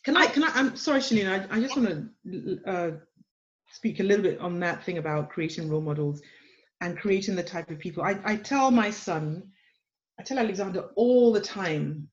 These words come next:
Speaker 1: about how I raised him to be the type of man that I would want his sisters to marry,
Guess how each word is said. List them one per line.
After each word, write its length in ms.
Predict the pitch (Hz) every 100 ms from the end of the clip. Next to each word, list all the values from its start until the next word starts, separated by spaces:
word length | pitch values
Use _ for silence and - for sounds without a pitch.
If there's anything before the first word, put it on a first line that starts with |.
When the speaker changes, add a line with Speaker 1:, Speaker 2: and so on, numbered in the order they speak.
| -
Speaker 1:
about 340 | 180 175 170
how 540 | - - 202 196 190 -
I 100 | 190
raised 440 | 185 214 233 233 220
him 440 | 175 160 156 160 _ _ _ _ _ -
to 80 |
be 120 | 196 220
the 100 | 190
type 340 | - 214 208
of 120 | 190
man 380 | 180 175 165 160
that 120 | 156
I 160 | 170 170
would 280 | 165 160 151
want 260 | 175 180 -
his 220 | 156 -
sisters 500 | 190 - 160 151 147
to 80 | 151
marry, 460 | 147 135 - -